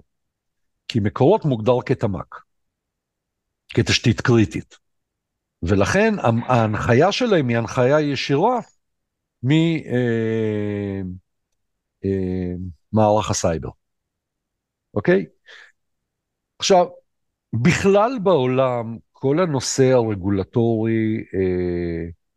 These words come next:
מקבל הרבה מאוד תאוצה, אבל הוא עדיין לא מסודר לגמרי. לפני שנה בערך, אה, הכריז ביידן שכל, אה,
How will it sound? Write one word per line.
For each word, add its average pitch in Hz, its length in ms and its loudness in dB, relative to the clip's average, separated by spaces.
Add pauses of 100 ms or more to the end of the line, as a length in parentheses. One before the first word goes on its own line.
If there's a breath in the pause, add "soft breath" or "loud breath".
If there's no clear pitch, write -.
(540)
מקבל 135 420 2
הרבה 104 500 0
מאוד 147 320 2
תאוצה, 139 680 0 (140)
אבל 131 200 0
הוא 165 140 4
עדיין 139 1040 -2
לא 110 680 0
מסודר 104 640 -2 (120)
לגמרי. 80 400 -8 (2000)
לפני 160 640 4
שנה 139 420 2
בערך, 131 800 0
אה, 104 440 2
הכריז 113 540 0
ביידן 123 680 0
שכל, 127 920 0
אה, 107 260 0